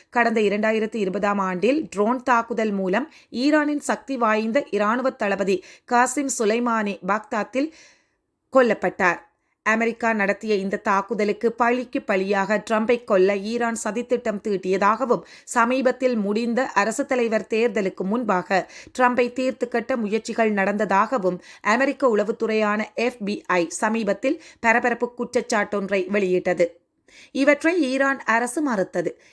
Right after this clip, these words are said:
இதற்கிடையே, புதிய அரசு தலைவராக ட்ரம்ப் தேர்வு செய்யப்பட்டதை தொடர்ந்து, அவருக்கு எதிரான எந்த ஒரு அச்சுறுத்தலும் முக்கியமான தேசிய பாதுகாப்பு கவலையாக எடுத்துக்கொள்ளப்படும் என்றும்,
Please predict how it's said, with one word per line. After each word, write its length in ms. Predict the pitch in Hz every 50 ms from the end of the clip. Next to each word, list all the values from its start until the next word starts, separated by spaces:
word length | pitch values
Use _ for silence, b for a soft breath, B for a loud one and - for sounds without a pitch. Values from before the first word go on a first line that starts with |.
| b b
இதற்கிடையே, 720 | 202 - 214 247 240 - - 226 208 202 190 220 262 311 311
புதிய 340 | 240 240 202 247 262 254
அரசு 300 | 226 202 190 196 - 240
தலைவராக 680 | - 226 214 220 214 208 214 208 208 220 - 294 294 - - -
ட்ரம்ப் 280 | 226 214 202 - -
தேர்வு 340 | - 220 220 226 226 220 220 -
செய்யப்பட்டதை 680 | 233 202 202 202 190 202 190 180 202 190 202 202 190
தொடர்ந்து, 500 | - 262 262 247 240 190 175 160 165 - B B B B B
அவருக்கு 460 | B 202 226 254 254 254 254 - 247
எதிரான 460 | 226 214 196 233 240 247 269 285 285
எந்த 260 | 247 214 208 208 240
ஒரு 160 | 240 247 247 240
அச்சுறுத்தலும் 680 | 196 190 190 - 254 226 208 - 196 180 185 180 180 - b b b b
முக்கியமான 640 | 202 214 214 - - 285 269 262 262 269 285 294
தேசிய 500 | 277 - 240 220 233 254 240 - 269 247
பாதுகாப்பு 600 | - 214 202 214 202 247 220 220 220 - 226 208
கவலையாக 600 | - 233 214 208 233 233 233 226 208 202 - 214
எடுத்துக்கொள்ளப்படும் 680 | 190 180 185 - 233 208 - 220 208 196 202 208 202 220
என்றும், 340 | 269 277 233 202 180 165 -